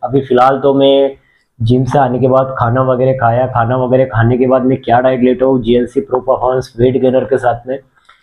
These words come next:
जो कि ये रहा हमारा जीएनसी Pro Performance Weight Gainer। और ये जो आप ऊपर देख रहे हैं दोस्तों, ये beat है and ये है X, अंडे।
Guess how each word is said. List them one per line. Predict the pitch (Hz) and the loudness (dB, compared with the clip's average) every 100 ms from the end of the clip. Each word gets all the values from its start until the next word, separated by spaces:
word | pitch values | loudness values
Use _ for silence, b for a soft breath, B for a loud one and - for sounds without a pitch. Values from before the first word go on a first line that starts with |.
| b _ - | b _ -2
जो | 127 | -2
कि | 127 135 | 2 2
ये | 123 135 | 6 6
रहा | 127 127 | 6 6
हमारा | 127 127 131 135 - - - - _ - - - - _ _ _ _ | 2 0 0 -2 -4 -8 -10 -20 _ -6 -6 -8 -20 _ _ _ _
जीएनसी | 110 120 123 127 131 139 | 0 2 2 0 0 0
Pro | 135 131 | 2 -2
Performance | - 123 117 135 131 - | 0 0 2 2 0 0
Weight | 123 131 | 2 4
Gainer। | 131 131 139 - - | 4 4 0 -4 -2
और | 135 131 | 2 4
ये | 135 | 2
जो | 139 143 | 2 4
आप | 127 131 | 4 2
ऊपर | 120 143 | 0 0
देख | 135 139 | 2 2
रहे | 139 | 4
हैं | 135 | 2
दोस्तों, | 135 - 147 151 - _ _ _ _ _ _ | 2 0 -2 -2 -8 _ _ _ _ _ _
ये | 117 135 135 131 | 2 2 2 2
beat | 120 117 143 147 | 2 4 2 2
है | 127 143 170 - _ _ _ _ _ _ _ _ _ _ _ _ _ _ _ _ - | 0 0 0 -6 _ _ _ _ _ _ _ _ _ _ _ _ _ _ _ _ -2
and | 123 131 | 0 2
ये | 127 131 | 2 2
है | 131 131 131 139 | 4 2 2 2
X, | 123 120 - - - | 0 0 -10 -8 0
अंडे। | 117 117 | 2 2